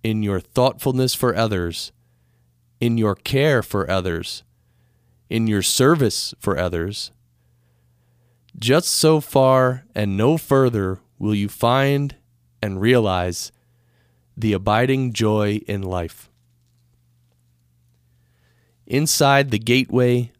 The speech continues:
of unselfishness lies the Elysium of abiding joy.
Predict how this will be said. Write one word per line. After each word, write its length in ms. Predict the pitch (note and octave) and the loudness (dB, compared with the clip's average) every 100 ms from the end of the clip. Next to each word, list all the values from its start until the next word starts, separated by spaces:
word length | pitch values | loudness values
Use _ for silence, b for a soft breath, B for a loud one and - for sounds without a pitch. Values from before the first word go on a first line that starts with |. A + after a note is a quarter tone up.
| - | -6
of 160 | G2 - | -6 -2
unselfishness 1200 | A2 C3 D3 - C3+ B2+ G2+ - F#2 E2+ - - _ _ _ _ _ _ _ _ _ _ _ - | 0 0 0 4 2 4 -2 -4 -4 -4 -6 -10 _ _ _ _ _ _ _ _ _ _ _ -8
lies 680 | G2 A2 A2+ A#2+ A#2+ A2 - | -2 2 2 2 0 -2 -8
the 220 | G#2+ A2+ | -4 -4
Elysium 880 | G2+ G#2+ A2 D3+ - A2 G2 F2+ F2+ - _ _ - | 0 -2 0 0 0 0 0 -2 -8 -16 _ _ -4
of 240 | G2 F#2 | -4 -2
abiding 600 | - F#2 G2+ A2+ B2 B2 | -4 -2 0 2 2 0
joy. 440 | A#2 G#2 F#2 E2+ | 0 -2 -2 -6